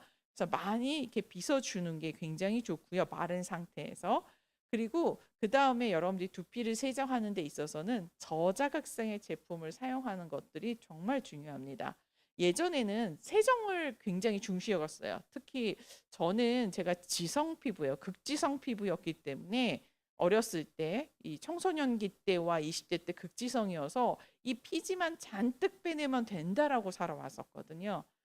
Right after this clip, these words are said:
근데 최근에는 그렇게 뺐더니 오히려 유수분 밸런스가 깨져서 더 심화가 되는 거예요. 그래서 최근에는 저자극을 주면서 세정이 되면서도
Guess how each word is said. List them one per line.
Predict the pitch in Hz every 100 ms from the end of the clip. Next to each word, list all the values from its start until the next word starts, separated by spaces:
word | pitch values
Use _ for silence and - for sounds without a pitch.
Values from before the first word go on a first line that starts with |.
| _ -
근데 | 220 302 185 -
최근에는 | 359 381 427 320 220 277 220 - _ _ -
그렇게 | 269 320 370
뺐더니 | - 320 - 254 233 294 415 - _
오히려 | 185 202 208 269 339 - _ - _ -
유수분 | 214 - 311 269
밸런스가 | 247 - 170 269 - 226 214
깨져서 | - 196 170 151 220 175 -
더 | - 202 262
심화가 | - 392 415 349
되는 | 247 160 143
거예요. | 127 - 185 196 - _ _ -
그래서 | 214
최근에는 | 208 339 269 320 285 262 285 277
저자극을 | - 170 175 190 190 170 202 208 196
주면서 | - 170 175 165 180 254 339
세정이 | - 285 269 233
되면서도 | 220 151 160 170 160 147 220 339